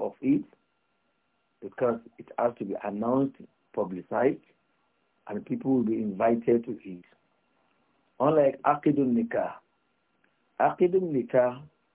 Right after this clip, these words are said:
most people will not be aware of it. But at least,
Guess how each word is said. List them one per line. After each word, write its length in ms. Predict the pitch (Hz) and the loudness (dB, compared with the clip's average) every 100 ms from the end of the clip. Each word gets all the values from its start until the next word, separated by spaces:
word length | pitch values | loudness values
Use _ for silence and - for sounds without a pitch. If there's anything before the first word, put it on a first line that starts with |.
| _ _ _ _ _ _ | _ _ _ _ _ _
most 300 | 107 160 175 | -2 -2 -2
people 360 | 131 139 139 139 | -4 2 2 2
will 160 | 120 117 | -2 0
not 220 | 120 131 | 2 0
be 100 | 117 | -2
aware 340 | 104 104 117 127 | -4 -4 2 2
of 120 | 110 107 - | 0 -8 -8
it. 160 | 107 - _ _ _ _ _ _ _ _ _ _ | -8 -10 _ _ _ _ _ _ _ _ _ _
But 280 | 101 107 104 - _ _ _ _ _ | -2 -2 -2 -6 _ _ _ _ _
at 120 | - 117 | -12 -10
least, 440 | 135 147 180 156 | -6 0 0 0